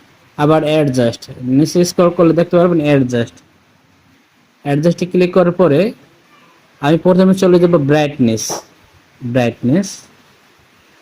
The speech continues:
এই ব্রাইটনেস চলে যাব। ব্রাইটনেসে আমি ক্লিক করার পর এখান থেকে আমি আমার প্রয়োজন মতো আমি বাড়িয়ে কমে অ্যাডজাস্ট করে দেখবো যে কীভাবে, মানে কতটুকু পরিমাণ ধরলে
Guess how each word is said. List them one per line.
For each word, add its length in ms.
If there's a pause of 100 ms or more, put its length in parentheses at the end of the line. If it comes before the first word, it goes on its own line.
(2500)
এই 100
ব্রাইটনেস 480
চলে 200
যাব। 160
ব্রাইটনেসে 500
আমি 180
ক্লিক 300
করার 180
পর 160
এখান 280
থেকে 200
আমি 200
আমার 140 (100)
প্রয়োজন 260
মতো 420
আমি 340 (960)
বাড়িয়ে 300
কমে 160
অ্যাডজাস্ট 380
করে 140
দেখবো 300
যে 80
কীভাবে, 680
মানে 280
কতটুকু 540
পরিমাণ 380
ধরলে 400